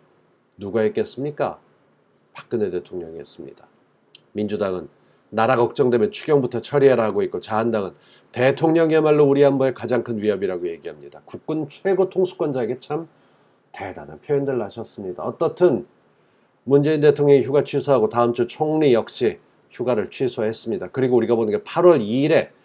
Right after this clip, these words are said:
일본이 추가 보복을 발표할 거다 이렇게 눈치를 보고 있는데 이게 무슨 날짜냐? 아베 신조 총리 휴가 날짜 보고 있는 겁니다.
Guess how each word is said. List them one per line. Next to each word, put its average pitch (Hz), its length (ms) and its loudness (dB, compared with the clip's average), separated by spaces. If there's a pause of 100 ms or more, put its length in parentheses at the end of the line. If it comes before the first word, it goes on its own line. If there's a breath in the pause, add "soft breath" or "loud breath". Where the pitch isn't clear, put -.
(200 soft breath)
일본이 143 480 2
추가 160 460 -2
보복을 143 520 6
발표할 123 440 0
거다 127 220 2
이렇게 110 200 -2
눈치를 113 380 -2
보고 107 220 -2
있는데 98 340 -2
이게 110 240 -2
무슨 143 280 -4
날짜냐? 143 540 0 (500 soft breath)
아베 123 480 4
신조 139 400 2
총리 160 360 -4
휴가 175 300 0
날짜 127 320 0
보고 95 220 -2
있는 90 160 -6
겁니다. 82 420 -14